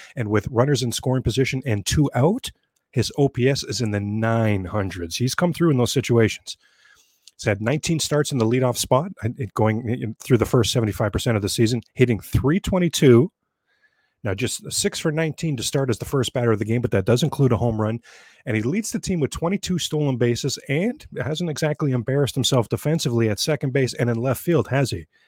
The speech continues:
Whit Merrifield, my goodness. Bo Bichette. The Toronto Blue Jays are fifty-eight and forty-eight when Bo Bichette plays, so that's an eighty-nine win pace, so pretty in line with, with their, with how they are overall. Now,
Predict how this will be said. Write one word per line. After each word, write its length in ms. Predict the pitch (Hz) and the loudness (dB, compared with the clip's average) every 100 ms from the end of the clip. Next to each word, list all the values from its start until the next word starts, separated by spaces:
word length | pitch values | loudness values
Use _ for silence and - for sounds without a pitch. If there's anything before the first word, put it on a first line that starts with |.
| _ _ | _ _
Whit 240 | 117 139 | 0 2
Merrifield, 440 | 117 127 123 101 92 | 2 2 2 -2 -4
my 120 | 120 | -4
goodness. 400 | 113 104 85 - _ _ _ _ _ _ - - _ _ _ - | -2 -2 -4 -8 _ _ _ _ _ _ -20 -20 _ _ _ -4
Bo 120 | 120 | -2
Bichette. 420 | 113 - 117 95 - - - - - - - _ - | 0 0 0 0 -2 -8 -8 -18 -20 -20 -20 _ -14
The 80 | - | -4
Toronto 260 | 120 131 | -2 2
Blue 140 | 123 123 | 4 4
Jays 200 | 120 101 | 4 2
are 60 | |
fifty-eight 580 | - - 160 - 151 143 | -2 -2 -2 0 0 2
and 100 | 113 | 0
forty-eight 480 | - 139 127 123 139 | 0 2 4 4 2
when 140 | 110 | 0
Bo 160 | 101 120 | 2 0
Bichette 320 | 113 113 104 | 0 -2 0
plays, 240 | 120 113 | 2 2
so 80 | - | 2
that's 160 | 104 - | -2 -4
an 80 | - | -2
eighty-nine 440 | 135 147 135 131 | 0 0 -2 0
win 160 | 120 117 | 2 2
pace, 320 | - 107 123 | 0 0 -2
so 100 | 120 | -4
pretty 340 | - - 196 160 | -4 -2 0 2
in 120 | 135 | 2
line 320 | 127 131 127 | 2 0 2
with, 300 | 113 - - | 2 2 -2
with 180 | 120 - | -2 0
their, 200 | 113 101 - | 0 0 -4
with 160 | 113 107 _ - | -6 -6 _ -6
how 120 | 123 | 0
they 140 | 113 | 2
are 200 | 110 117 | 2 0
overall. 520 | 110 110 104 101 107 | 0 -2 0 0 0
Now, 240 | 120 95 | -2 -4